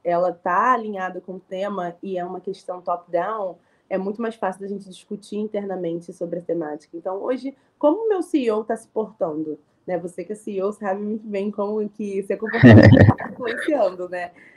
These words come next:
Então, é necessário que a gente tenha C E Os hoje que estejam alinhados e que eu trate a minha liderança pra fazer um,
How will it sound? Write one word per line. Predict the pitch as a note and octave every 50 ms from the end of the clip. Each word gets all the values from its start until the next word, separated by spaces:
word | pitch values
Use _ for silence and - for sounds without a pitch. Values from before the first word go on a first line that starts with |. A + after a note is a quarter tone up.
| _ _ _
Então, | - G3+ F#3 A3 G#3+ A3+
é | A#3+
necessário | C4 C#4+ C#4 - G#4 G#4+ - E4 B3+ A#3 A#3
que | A3+ A3
a | A3
gente | G#3 G3+ - A3
tenha | G#3+ - G3+ G3 G3 G3 F#3+
C | G3 - - G3+
E | G3
Os | F#3 F#3 F#3+ G3 F3+
hoje | F#3+ F#3 F#3 F3+ F#3
que | - -
estejam | - - - F3+ G#3+ A3+ C#4 C#4 B3+
alinhados | A#3+ A#3+ A#3 G3 E3+ D#3+ E3+ F#3+ C4 D#4 D#4 A3+ - - - _ _ _ _ _
e | G3 G3
que | G#3+ A#3
eu | A#3+
trate | A#3 - - G#3+ A3 B3+ B3+ - D#4+ D4
a | C#4+
minha | C#4 C4 C#4 C#4
liderança | C4+ C4+ B3+ A#3+ B3+ B3 A3+ A#3 C#4 C#4 D#4+ D#4 - _ _ _
pra | D4 C#4 C4 C4+ D4 C#4+ _ - _
fazer | - C#4 C4 A3+ A#3 B3 B3+
um, | C4+ C#4 C#4 C#4